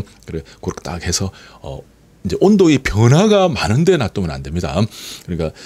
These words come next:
뭐 여름에는 온도 확 올라갔다가 막 겨울에는 막 완전히 영하로 떨어지고 이런 데 놔두면 안 되고 이제 선선한데, 어, 그리고 이제 온도 변화가 별로 없는데, 어, 그런 데다가, 어, 이렇게 한 육 개월 정도 놔두면,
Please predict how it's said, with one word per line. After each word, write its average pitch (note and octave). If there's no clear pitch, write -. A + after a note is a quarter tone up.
뭐 D#2+
여름에는 B2+
온도 -
확 -
올라갔다가 A#2
막 -
겨울에는 B2
막 D2+
완전히 F#2+
영하로 G#2
떨어지고 F#2+
이런 A2+
데 D#3+
놔두면 G#2
안 -
되고 G#2+
이제 E2
선선한데, B2
어, C#2+
그리고 D2+
이제 D#2+
온도 F#2+
변화가 E2
별로 F#2
없는데, D#2+
어, D2
그런 E2
데다가, F2
어, C#2
이렇게 -
한 D#2
육 D#2+
개월 E2
정도 D2+
놔두면, D#2